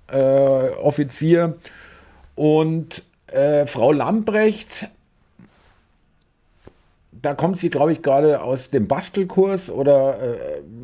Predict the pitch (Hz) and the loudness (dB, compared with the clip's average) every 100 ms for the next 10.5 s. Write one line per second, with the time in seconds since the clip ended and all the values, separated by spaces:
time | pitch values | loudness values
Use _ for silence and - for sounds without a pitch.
0 | 110 131 170 143 117 113 - 113 131 131 | -8 -4 -2 -2 -6 -8 -8 -2 0 0
1 | 127 120 139 123 120 110 127 165 170 160 | -2 -2 0 0 -2 0 0 2 0 0
2 | 156 139 143 156 151 - 135 - - 160 | 0 -2 0 -2 -2 2 2 2 -2 0
3 | 160 156 139 143 131 135 98 147 131 127 | -2 0 0 0 0 0 0 0 0 0
4 | 139 139 131 123 120 117 123 123 120 180 | 0 0 0 0 0 0 2 0 0 0
5 | 117 190 107 117 117 - 104 - - 107 | 0 0 -2 -2 -2 -2 -6 -8 -8 -4
6 | 110 117 - - 60 65 - 69 - 156 | -2 -4 -8 -10 -6 -6 -8 -12 -2 0
7 | 156 - 127 120 - - - 135 120 147 | 0 0 0 0 -4 -20 -4 2 2 2
8 | 127 113 127 156 165 170 - 98 117 139 | 2 4 4 4 2 0 -4 0 0 0
9 | 113 135 131 131 120 131 127 156 135 127 | 2 2 2 0 -4 -6 -2 2 2 0
10 | 139 127 123 - | -2 -6 -8 -6